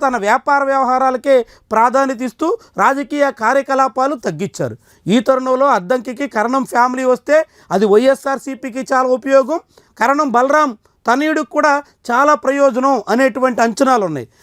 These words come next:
ఇది గొట్టిపాటి రవికి చాలా గట్టి పోటీ అవుతుంది అనేటువంటి అభిప్రాయం కూడా వినిపిస్తుంది. ఈ తరుణంలో కరణం బలరాం నిర్ణయం ఎట్లా ఉంటుంది? వెంకటేష్కి ఎక్కడో ఒక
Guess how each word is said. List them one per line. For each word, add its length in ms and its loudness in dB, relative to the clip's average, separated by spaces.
ఇది 200 2
గొట్టిపాటి 680 0
రవికి 500 -2
చాలా 260 4
గట్టి 340 -2
పోటీ 340 -2
అవుతుంది 420 0
అనేటువంటి 560 -4
అభిప్రాయం 540 2
కూడా 180 0
వినిపిస్తుంది. 680 -4
ఈ 120 0
తరుణంలో 540 0
కరణం 320 -2
బలరాం 420 2
నిర్ణయం 320 -2
ఎట్లా 240 -2
ఉంటుంది? 500 -4
వెంకటేష్కి 640 -2
ఎక్కడో 360 2
ఒక 120 0